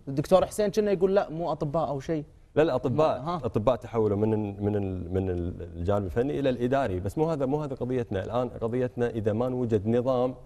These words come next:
Speaker 2: هل الإداريين يتبعون هذا النظام؟ النظام إحنا ما، ما في داعي نخلق نظام، هناك أنظمة جاهزة، بس مجرد تطبيقها في ال-، في الكويت.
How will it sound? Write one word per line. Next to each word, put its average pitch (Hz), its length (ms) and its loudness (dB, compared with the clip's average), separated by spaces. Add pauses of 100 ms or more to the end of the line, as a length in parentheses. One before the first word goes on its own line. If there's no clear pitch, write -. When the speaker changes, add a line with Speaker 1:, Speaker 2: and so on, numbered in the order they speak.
(460)
Speaker 2:
هل 139 120 4
الإداريين 151 560 0
يتبعون 147 480 -2
هذا 165 160 0
النظام؟ 156 420 -4 (640)
النظام 143 260 4
إحنا 139 160 0
ما، 175 160 0
ما 143 160 -2
في 156 100 -4
داعي 147 200 2
نخلق 147 360 -2
نظام، 110 300 0
هناك 147 320 -4
أنظمة 135 480 0
جاهزة، 123 420 -2 (300)
بس 113 340 -2
مجرد 117 300 2
تطبيقها 160 420 -4
في - 120 -4
ال-، 120 120 -6
في - 80 -8
الكويت. 139 360 -6